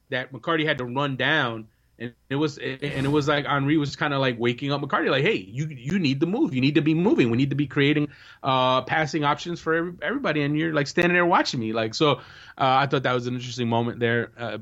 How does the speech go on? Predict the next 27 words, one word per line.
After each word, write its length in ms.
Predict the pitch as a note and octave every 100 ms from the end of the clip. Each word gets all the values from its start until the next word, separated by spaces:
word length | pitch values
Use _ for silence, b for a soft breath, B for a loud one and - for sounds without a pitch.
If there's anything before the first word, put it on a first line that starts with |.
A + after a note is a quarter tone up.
| B2
now, 260 | C3+ B2+ -
the 100 | A#2+
big 240 | C3 G4 G4+
question 360 | F3+ C3+ B2
about 200 | G#2 F2+
this 140 | - -
game 280 | D3+ C#3
is, 280 | - - - _ _ _ -
what 240 | B2+ F3
will 160 | E3 C#3+
Henry 640 | C3+ A#2 A#2 G2+ F2 F#2 _ _ _ _ _ -
give 260 | B2+ A2
the 80 | A2
Red 180 | G#2+ G2+
Bulls 240 | G2 F#2+
in 80 | F#2
this 180 | F#2 F2+
game? 260 | G#2 G2 F2+
Because, 280 | F2 F2+
again, 320 | F#2 B2 G#2 -
this 200 | A2+ -
is 100 | A#2+
gonna 200 | C#3 C#3
be 160 | B2 A2+
his 160 | A2
first 320 | - C3+ B2+
game 340 | C#3 C#3 G#2